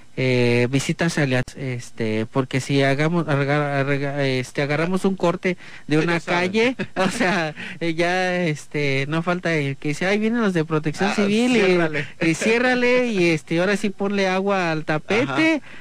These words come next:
Speaker 1: este, ahí el gel, entonces, eh, no, mejor lo hacemos aleatoria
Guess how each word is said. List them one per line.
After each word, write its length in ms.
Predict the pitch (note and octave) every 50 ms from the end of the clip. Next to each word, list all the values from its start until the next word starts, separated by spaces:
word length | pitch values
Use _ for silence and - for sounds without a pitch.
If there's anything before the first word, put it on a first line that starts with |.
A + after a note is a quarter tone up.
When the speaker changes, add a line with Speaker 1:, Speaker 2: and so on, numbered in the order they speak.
| - - -
Speaker 1:
este, 380 | D#3 D#3 D3+ - - E3+ D#3
ahí 260 | D3+ D#3 D#3+ D#3+ E3+
el 200 | F3 F3+ F3 E3 D3
gel, 520 | - - E3+ F#3 G3 A3 A#3 B3+ C4 B3
entonces, 680 | A3 G3 F3+ F3+ - F#3 F#3 F#3+ - G3 F3+ F3 - -
eh, 440 | D3 C3+ C3+ C3+ C3+ C3+ C3+ C3 C3 D3
no, 400 | D#3 E3+ F3+ F#3+ G3 F#3+ F#3 F3
mejor 320 | E3 D#3+ D#3 - F#3+ F#3+
lo 80 | G3+ G3
hacemos 360 | - - G3 G3 G3+ G3 -
aleatoria 720 | F3+ E3 D3+ C#3+ C#3 - - F3+ F#3+ G#3+ A#3 C4 C#4+